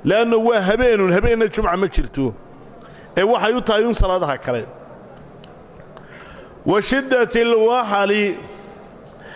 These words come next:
dee dhooqadii darrayd. Wahalku waa dhooqada ama dhiiqada lagu limanayo.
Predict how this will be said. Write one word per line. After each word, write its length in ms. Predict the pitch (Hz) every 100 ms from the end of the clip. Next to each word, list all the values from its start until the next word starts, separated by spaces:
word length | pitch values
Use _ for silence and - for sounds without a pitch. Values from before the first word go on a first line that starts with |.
| - - -
dee 380 | 170 208 202 196
dhooqadii 560 | 202 214 175 247 233
darrayd. 440 | 196 175 147 156 139 - - - - - -
Wahalku 320 | 190 190 196
waa 140 | 226 185
dhooqada 580 | 185 190 190 220 160 - - - - - - - - - - -
ama 260 | 185 226
dhiiqada 560 | 214 208 214 240 247 220
lagu 240 | 220 226 262
limanayo. 560 | 226 226 196 143 139